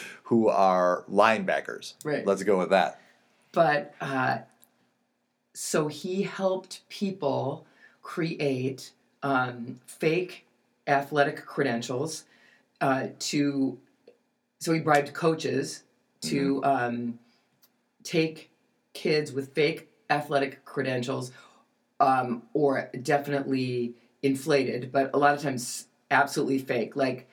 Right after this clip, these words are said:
Speaker 2: helped him take fake pictures of them, them playing the sport, um, took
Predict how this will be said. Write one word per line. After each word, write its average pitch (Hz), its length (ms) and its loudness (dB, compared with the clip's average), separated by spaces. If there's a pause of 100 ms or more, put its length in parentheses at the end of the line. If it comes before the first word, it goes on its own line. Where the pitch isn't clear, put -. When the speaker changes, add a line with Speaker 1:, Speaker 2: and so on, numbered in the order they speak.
Speaker 2:
helped 143 240 -2
him 147 80 -6
take 135 260 -2
fake 135 280 0
pictures 202 380 -2
of 175 80 -2
them, 151 220 -4
them 156 360 -2
playing 135 300 0
the 135 80 -2
sport, 160 560 0 (360)
um, 123 420 2 (380)
took - 300 -4